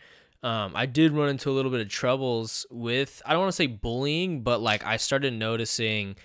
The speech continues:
that I was the outsider, you know? And, like, I started noticing that, like, okay, I'm not, like, these kids don't tell me to go away or won't say anything because they do have that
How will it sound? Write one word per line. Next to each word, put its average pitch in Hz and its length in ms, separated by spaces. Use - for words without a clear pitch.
that 110 220
I 101 100
was 98 520
the 92 180
outsider, 87 800
you 104 160
know? 104 320
And, 113 160
like, 107 120
I 110 80
started 117 280
noticing 110 400
that, 98 180
like, 98 240
okay, 95 420
I'm 101 280
not, 95 400
like, 147 140
these 175 200
kids 170 360
don't 156 840
tell 151 340
me 165 220
to 165 100
go 160 360
away 160 520
or 131 580
won't 143 340
say 135 400
anything 147 560
because 123 320
they 113 160
do 117 220
have 120 280
that 104 220